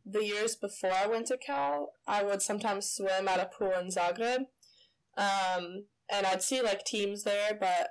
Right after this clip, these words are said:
I never really thought much of it, and I didn't really think it was a possibility. Um, and then when my sister went to college, she wanted to swim for the Croatian national team, but it just never really worked out.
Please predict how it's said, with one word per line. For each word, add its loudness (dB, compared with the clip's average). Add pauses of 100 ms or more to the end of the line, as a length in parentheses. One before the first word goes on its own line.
(120)
I 0
never 0
really -4
thought 0
much -2
of -6
it, -2 (160)
and -4 (100)
I 0
didn't 2
really 0
think -2
it -2
was -2
a -10
possibility. 0 (480)
Um, 0 (120)
and -2
then 2
when -2
my 2
sister 0
went 0
to -12
college, -2
she -2
wanted 0
to -10
swim -2
for -2
the -4
Croatian -2
national -4
team, -6
but 0 (360)
it 0
just -2
never 0
really 0
worked 0
out. 2